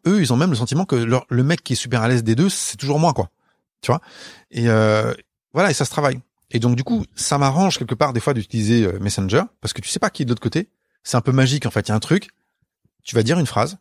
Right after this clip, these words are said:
et le type ou la nana va réagir ou pas. Et, et, et va, il va se commencer un truc comme ça. Et je peux donner un exemple assez dingue, c'est que, euh, un,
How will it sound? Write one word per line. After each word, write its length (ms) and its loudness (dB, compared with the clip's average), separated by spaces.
et 80 0
le 100 4
type 300 -2
ou 40 2
la 80 2
nana 200 2
va 100 2
réagir 320 0
ou 60 -4
pas. 260 -2
Et, 240 2
et, 300 2
et 40 0
va, 140 2
il 120 -2
va 100 2
se 40 -8
commencer 240 -4
un 60 -2
truc 180 -6
comme 120 -4
ça. 140 -8
Et 200 2
je 80 -10
peux 140 0
donner 200 4
un 100 4
exemple 600 0
assez 220 -4
dingue, 320 0
c'est 160 -10
que, 180 -2
euh, 160 0
un, 200 2